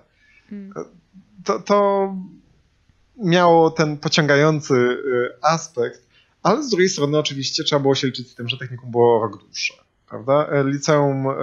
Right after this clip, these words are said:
Speaker 2: trwało cztery lata, technikum pięć. Ale nie zraziło mnie to i ostatecznie stwierdziłem, że, że pokieruję się w ślady mojego brata i wybrałem to samo technikum, również systemy komputerowe.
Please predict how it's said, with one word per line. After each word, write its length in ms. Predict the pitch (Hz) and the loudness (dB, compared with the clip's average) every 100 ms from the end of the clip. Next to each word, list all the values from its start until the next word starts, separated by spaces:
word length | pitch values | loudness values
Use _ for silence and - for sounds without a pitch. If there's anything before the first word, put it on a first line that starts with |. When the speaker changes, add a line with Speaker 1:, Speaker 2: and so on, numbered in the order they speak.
| 127 123 127 _ | 0 -2 -6 _
Speaker 2:
trwało 280 | - 113 107 | -8 -4 -2
cztery 300 | - 185 170 | 0 0 4
lata, 280 | 160 156 139 | 2 2 -4
technikum 400 | 123 - 127 120 | -6 -20 -20 -20
pięć. 340 | - _ - - _ _ _ _ - | -20 _ -20 -20 _ _ _ _ -2
Ale 320 | 214 254 220 180 | 2 2 0 -2
nie 120 | 196 180 | 0 2
zraziło 380 | 151 147 165 151 | 2 4 4 4
mnie 200 | 143 139 | 0 0
to 160 | 139 | 2
i 240 | 131 127 131 | 2 0 -4
ostatecznie 840 | 135 - 131 - 127 - 123 120 | -6 -4 -6 -4 -8 -8 -10 -12
stwierdziłem, 1000 | 117 - - - - - 120 113 113 107 | -12 -16 -14 -14 -14 -12 -8 -2 -2 -2
że, 300 | 107 107 104 - _ _ | -4 -2 -2 -6 _ _
że 140 | 117 113 110 110 _ | -8 -4 -4 -6 _
pokieruję 460 | 110 120 117 110 | -16 -10 -6 -6
się 240 | - 113 110 | -6 -8 -8
w 160 | - | -10
ślady 360 | - - 113 110 | -10 -2 -2 -2
mojego 260 | 110 107 | -6 -6
brata 380 | 104 127 127 117 | -4 -4 -4 -4
i 60 | 107 | -4
wybrałem 460 | 110 104 110 107 | -8 -4 -4 -4
to 100 | 110 | -8
samo 240 | 147 170 160 | -8 -6 -6
technikum, 520 | 151 143 139 143 127 | -8 -10 -8 -6 -6
również 280 | 131 120 117 | -6 -4 -6
systemy 340 | - - 113 104 | -8 -8 -10 -10
komputerowe. 500 | 101 - - - | -16 -20 -20 -20